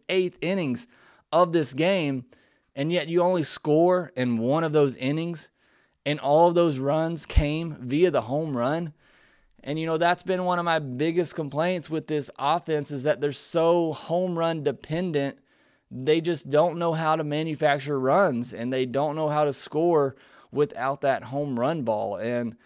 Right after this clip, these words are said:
that really hurt the Braves in this game. And again, Brewers pitching staff is very good. Corbin Burnes is very good. Devin Williams was used in this game,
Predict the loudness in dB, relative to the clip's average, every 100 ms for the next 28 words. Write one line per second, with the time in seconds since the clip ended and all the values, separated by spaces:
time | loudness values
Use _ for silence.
0 | _ _ _ -2 0 2 2 2 2 2
1 | 0 0 2 4 4 0 -6 -6 -6 -4
2 | -4 -4 -4 -4 -2 -2 -2 -4 -4 -4
3 | -4 -4 -4 0 0 -2 -2 4 4 4
4 | 2 -2 -4 -4 -2 -2 -2 -6 -6 2
5 | 4 4 2 0 0 0 0 0 0 0
6 | -2 -6 -4 -2 -2 -2 -6 -4 -4 -4
7 | -6